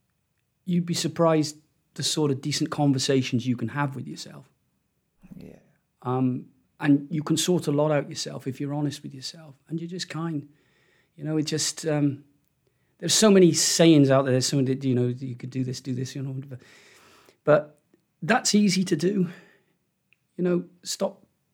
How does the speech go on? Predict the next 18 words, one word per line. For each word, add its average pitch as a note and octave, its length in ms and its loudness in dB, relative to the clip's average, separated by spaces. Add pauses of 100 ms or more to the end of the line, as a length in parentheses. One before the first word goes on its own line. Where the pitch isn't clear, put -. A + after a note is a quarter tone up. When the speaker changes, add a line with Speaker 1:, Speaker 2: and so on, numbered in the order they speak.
(160)
Speaker 1:
stop - 300 -4
battling D3 380 2
with C3+ 100 0
yourself. C#3 420 -4
And C3 80 0
I, C#3 180 0
I B2+ 60 2
think C#3+ 200 2
that's, - 340 2 (440)
that's - 220 -6
what G#3 140 2
this G3 320 6
whole F3 500 2
thing C#3 580 0 (100)
taught C#3 240 -8
me C3+ 220 -4
is B2+ 140 -12
just, - 440 -18